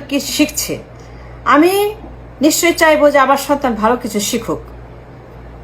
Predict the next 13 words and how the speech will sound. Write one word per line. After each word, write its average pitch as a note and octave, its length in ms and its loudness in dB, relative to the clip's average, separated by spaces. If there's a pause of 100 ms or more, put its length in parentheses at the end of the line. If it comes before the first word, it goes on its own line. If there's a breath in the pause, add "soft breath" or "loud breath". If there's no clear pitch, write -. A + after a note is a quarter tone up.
(120)
শিক্ষকের D#4+ 560 2
মুখ D4 180 0
থেকে, C#4+ 260 2
লিডারের C#4 380 2
মুখ C4 200 -2
থেকে, C4 380 -2 (2250)
যারাই D#4 300 4
কিনা D#4 240 2
এই D4+ 80 4
ধরনের D4 340 4
অ্যাসেম্বলিতে B3+ 460 -4
বক্তব্য A3+ 420 0
রাখবে। E3+ 380 2